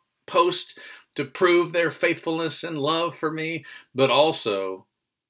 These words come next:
those who are ashamed of me because they don't hold hands at the dinner table and pray at the restaurant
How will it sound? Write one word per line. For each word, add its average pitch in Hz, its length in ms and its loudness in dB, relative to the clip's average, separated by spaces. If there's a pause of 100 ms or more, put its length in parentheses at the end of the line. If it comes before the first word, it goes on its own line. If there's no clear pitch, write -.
(120)
those 107 280 -2
who 123 120 0
are 110 140 0
ashamed 110 460 -2
of 104 120 -8
me 110 140 -4
because 104 480 -6
they 107 160 -2
don't 107 300 -4
hold 113 500 -6 (140)
hands 127 440 -2
at 127 120 -6
the 127 80 -2
dinner 139 320 -4
table 113 580 -2 (800)
and 107 220 -6
pray 117 320 2
at 123 100 -2
the 143 120 2
restaurant 143 680 -2